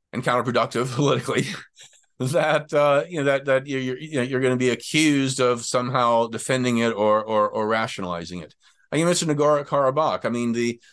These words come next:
the Armenian, uh, government, uh, in, uh, seizing the enclave, you know, which was within, um, the boundaries of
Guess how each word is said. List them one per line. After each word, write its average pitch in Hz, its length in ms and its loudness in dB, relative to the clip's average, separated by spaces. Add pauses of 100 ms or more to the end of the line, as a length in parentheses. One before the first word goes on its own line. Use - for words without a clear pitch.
(180)
the 127 140 2
Armenian, 131 760 0 (180)
uh, 120 220 2
government, 123 520 0 (580)
uh, 117 400 2
in, 117 340 0
uh, 110 80 0
seizing 143 560 0
the 113 140 0
enclave, 113 560 -2 (260)
you 113 80 -4
know, 110 160 2
which 110 180 -6
was 110 160 -6
within, 120 500 0 (260)
um, 104 500 2 (300)
the 101 100 -6
boundaries 113 640 -2
of 107 300 0